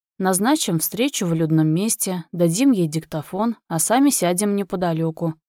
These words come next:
Обзор будет, она будет на наших глазах.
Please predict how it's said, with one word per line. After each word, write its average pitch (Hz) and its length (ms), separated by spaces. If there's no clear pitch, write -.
Обзор 180 440
будет, 180 540
она 175 300
будет 175 320
на 156 120
наших 214 360
глазах. 160 560